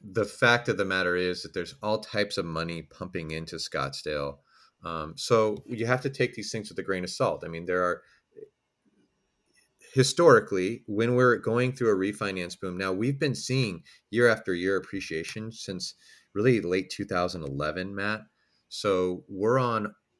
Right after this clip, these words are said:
a ten-year real estate boom, where, or I should say bull run, where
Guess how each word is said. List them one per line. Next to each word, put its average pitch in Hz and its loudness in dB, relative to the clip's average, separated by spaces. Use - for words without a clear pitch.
a 95 0
ten-year 98 -2
real 92 2
estate 78 -2
boom, 76 -4
where, 82 2
or 90 -2
I 101 0
should - -6
say 80 2
bull 98 4
run, 67 -4
where 95 4